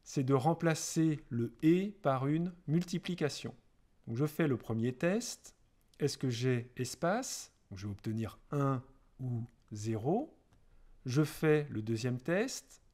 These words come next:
Est-ce que le caractère à côté est différent de trente-deux, donc un ou zéro ? Et le produit sera égal à un uniquement si les deux conditions sont vérifiées. Donc si ce produit vaut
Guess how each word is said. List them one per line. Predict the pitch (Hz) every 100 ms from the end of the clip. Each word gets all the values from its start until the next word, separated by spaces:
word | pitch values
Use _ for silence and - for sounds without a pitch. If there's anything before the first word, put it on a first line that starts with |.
| _ _
Est-ce | - -
que |
le | 127
caractère | 147 139 131 143 131
à | 135
côté | 131 127 143 135 -
est | 110
différent | 104 147 - 143 131 135 127 120
de | 98
trente-deux, | - 101 107 139 233 - -
donc | - - -
un | 127 117 -
ou | 113
zéro ? | 104 104 95 143 254 - - - _ _ -
Et | 143
le | 131
produit | - 160 147 151 156 151
sera | - 123
égal | 117 110 107
à | 101 -
un | 160 202 - -
uniquement | 190 165 - 131 135 190
si | - 151
les | 131
deux | 117 135
conditions | 143 117 98 - 143
sont | 196 - 180
vérifiées. | 180 175 - - - _ _ _ _ _ _
Donc | 104
si | - - - 180 160 - _
ce | - 123
produit | - 160 139 143 135
vaut | 113